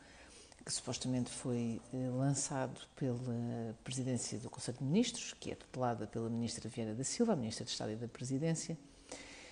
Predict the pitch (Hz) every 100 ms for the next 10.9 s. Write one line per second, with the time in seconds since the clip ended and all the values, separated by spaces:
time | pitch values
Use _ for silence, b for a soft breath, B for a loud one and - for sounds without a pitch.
0 | B - 254 254 247 - 233 220 180 -
1 | 131 143 170 - 196 180 - - - 135
2 | - 147 135 110 107 - - - 135 156
3 | - 208 208 202 - - - - - -
4 | - - - - - 156 143 147 - 143
5 | 131 123 123 - 127 - - 160 139 147
6 | 160 160 147 151 - 147 - 156 151 151
7 | - - 156 147 143 143 - B B B
8 | B - 151 135 131 139 147 143 139 123
9 | 120 120 - 127 117 110 - - - -
10 | - 127 131 113 110 104 - 58 92